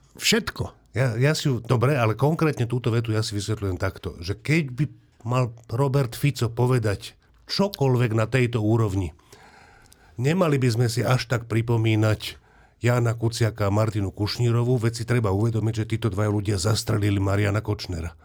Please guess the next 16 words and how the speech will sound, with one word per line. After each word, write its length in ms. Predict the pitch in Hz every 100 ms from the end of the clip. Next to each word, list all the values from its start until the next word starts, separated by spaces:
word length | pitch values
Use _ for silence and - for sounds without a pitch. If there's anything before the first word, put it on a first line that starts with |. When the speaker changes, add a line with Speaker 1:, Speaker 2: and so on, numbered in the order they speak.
| - - - - -
Speaker 2:
Keď 300 | - 117 -
on 240 | 151 208 175
toto 300 | 170 185 139
povie, 480 | 120 107 113 127 110
ja 160 | 117
nebudem 640 | 113 127 175 165 135 123 104
vôbec 320 | 110 120 113
prekvapený. 800 | - 107 104 104 95 95 87 - - -
Keď 100 | - 117
povie 260 | 143 139 - -
akúkoľvek 880 | 170 208 - 190 147 143 127 117 117 - - - - - - -
podobnú 560 | 165 165 165 147 135
vetu 480 | 113 117 117 131 143 - - - - _ -
v 80 | - 90 85
otázke 420 | 117 139 127 -
ústavných 840 | 123 135 160 - 180 143 131 117